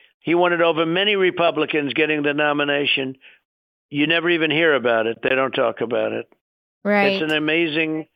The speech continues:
Speaker 1: it's an amazing phenomenon. Think of it. A man became a congressman on Tuesday. You don't even read about it. I read stories
Speaker 2: Hmm.
Speaker 1: about other elections that are much smaller,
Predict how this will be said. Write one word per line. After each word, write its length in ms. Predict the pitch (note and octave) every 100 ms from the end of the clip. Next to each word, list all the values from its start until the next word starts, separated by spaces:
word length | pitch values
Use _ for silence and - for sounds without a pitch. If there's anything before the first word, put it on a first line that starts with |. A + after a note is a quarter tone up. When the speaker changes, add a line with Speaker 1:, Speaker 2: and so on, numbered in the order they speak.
| _ _ -
Speaker 1:
it's 200 | D#3 E3+
an 100 | E3
amazing 520 | D#3 E3+ F3+ D#3+ D#3+
phenomenon. 400 | E3 D#3 D#3+ D#3
Think 140 | G3+ A3
of 60 |
it. 120 | D#3+ - - - - -
A 100 | E3
man 460 | F3+ G3+ G#3+ G#3
became 480 | F#3 - F3+ F3+ F3+
a 60 | D#3+
congressman 920 | F3 E3+ E3 C#3+ - C3 B2+ C3+ C3+ _ _ _ _ _ _ _ -
on 140 | C#3+
Tuesday. 640 | C#3+ D#3+ C3 B2+ A#2 G#2 - _ _ _ _
You 140 | C3+ D#3
don't 180 | E3+ F3
even 200 | D#3 D#3+
read 180 | E3
about 340 | C#3+ B2+ A#2+ A#2
it. 140 | A2+ _ _ _ _ _ _ _
I 80 | B2+
read 260 | C#3+ F3 F3 -
stories 300 | F3 F3+ F#3
Speaker 2:
Hmm. 60 |
Speaker 1:
about 300 | D#3 D#3 D#3
other 280 | E3+ F#3 F3+
elections 500 | D3 C#3+ C3 D3 C#3
that 120 | D3 D3+
are 40 |
much 200 | D#3+ D#3+ -
smaller, 460 | E3+ E3+ B2+ A#2+